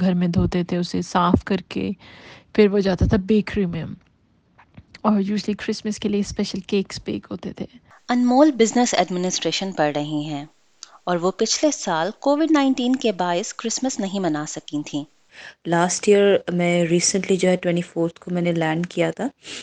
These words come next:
Speaker 3: اس کی وجہ سے میں کرسمس سیلیبریٹ نہیں کر پائی تھی because، آ،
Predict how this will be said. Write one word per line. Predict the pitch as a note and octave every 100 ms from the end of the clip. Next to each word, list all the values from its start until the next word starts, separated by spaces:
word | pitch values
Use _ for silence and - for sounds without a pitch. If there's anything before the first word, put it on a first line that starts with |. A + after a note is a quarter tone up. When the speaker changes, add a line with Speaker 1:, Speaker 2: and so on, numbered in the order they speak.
| _ F3
Speaker 3:
اس | -
کی | F#3
وجہ | F3 E3 F3
سے | -
میں | F3 E3+
کرسمس | - E3 - E3+
سیلیبریٹ | - D#3+ D#3+ E3 E3 E3+
نہیں | E3 E3
کر | F3 D#3+
پائی | - D#3 D#3+
تھی | -
because، | D#3+ D#3 E3 D#3+ D#3+ D#3+
آ، | D#3